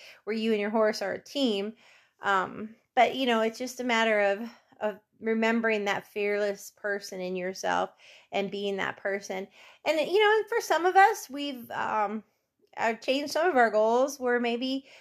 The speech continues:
we just wanna really just enjoy them. And that's okay too,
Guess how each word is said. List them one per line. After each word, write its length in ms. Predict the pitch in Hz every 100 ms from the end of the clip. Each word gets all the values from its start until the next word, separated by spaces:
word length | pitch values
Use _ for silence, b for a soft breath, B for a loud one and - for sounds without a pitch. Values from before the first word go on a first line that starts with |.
| B 226
we 80 |
just 220 | 240 247 -
wanna 260 | 269 254
really 260 | 247 269 277
just 240 | 277 285
enjoy 480 | 226 233 220 240 277
them. 400 | 233 170 190 202 _ -
And 140 | 214 226
that's 200 | 269 285
okay 360 | 294 - 277
too, 360 | 269 277 208